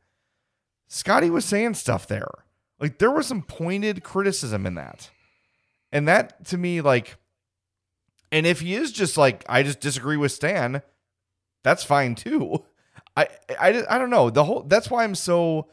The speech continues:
brain melty about this, 'cause I really don't know what to,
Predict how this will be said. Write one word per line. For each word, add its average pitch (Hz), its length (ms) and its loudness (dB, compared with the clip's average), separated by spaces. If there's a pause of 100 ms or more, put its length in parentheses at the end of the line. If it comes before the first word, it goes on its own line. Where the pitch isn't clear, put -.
(680)
brain 170 400 0
melty 113 340 4
about 87 280 -2
this, 92 120 -8
'cause - 160 -8
I 156 100 2
really 214 380 -6
don't 202 160 -4
know 175 80 -2
what 170 200 -4
to, 151 140 -10